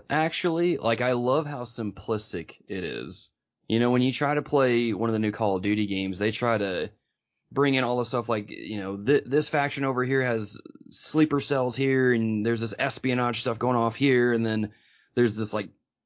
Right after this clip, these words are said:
secret proxy war going. It's just like, okay, this is, this is too much, right? But this is just like,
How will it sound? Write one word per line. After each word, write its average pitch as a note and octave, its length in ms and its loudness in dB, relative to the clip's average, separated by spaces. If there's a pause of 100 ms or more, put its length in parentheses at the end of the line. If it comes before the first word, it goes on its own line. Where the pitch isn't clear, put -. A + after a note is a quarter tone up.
(140)
secret D#3 600 0
proxy D3 440 0
war C#3 220 2
going. B2+ 220 -4
It's C3+ 120 -10
just C3+ 200 -12
like, C3 220 -8 (580)
okay, A2 460 0
this A#2 220 -8
is, B2 120 -8
this A#2 180 -4
is A2 120 -6
too A#2 160 0
much, E2+ 420 -2 (100)
right? A2+ 420 2 (560)
But A2+ 240 2
this D#3 260 2
is C#3+ 80 -2
just A#2+ 260 -4
like, G2 500 -2